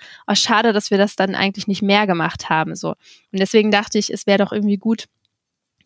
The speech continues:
Angebote zu schaffen, die von Anfang an das Thema total in den Mittelpunkt stellen,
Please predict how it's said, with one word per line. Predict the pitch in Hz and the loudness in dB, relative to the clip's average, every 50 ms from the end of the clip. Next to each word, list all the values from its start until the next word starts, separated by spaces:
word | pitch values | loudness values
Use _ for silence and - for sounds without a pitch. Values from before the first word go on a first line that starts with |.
| _ _ _ | _ _ _
Angebote | 202 214 226 226 220 220 220 214 - 202 | -2 0 2 2 2 4 2 2 2 -2
zu | - - | -4 -4
schaffen, | 196 - 202 196 214 - 226 190 | 0 2 2 2 2 0 -2 -2
die | 196 | -2
von | - - 190 - | -2 -2 -2 0
Anfang | 190 196 226 - 240 214 - | 0 0 0 0 -2 0 0
an | - 208 202 | -2 -2 -2
das | 196 190 - | -2 -4 0
Thema | - 220 214 208 196 190 - - _ _ _ _ | 2 2 2 4 2 0 -2 -6 _ _ _ _
total | - 208 196 - 226 214 | -8 -4 0 2 2 4
in | 214 202 | 4 4
den | 202 | 2
Mittelpunkt | 226 240 277 247 - - 240 208 202 | 4 4 4 2 4 4 2 2 2
stellen, | - - - 190 180 196 214 | 0 2 2 4 4 4 2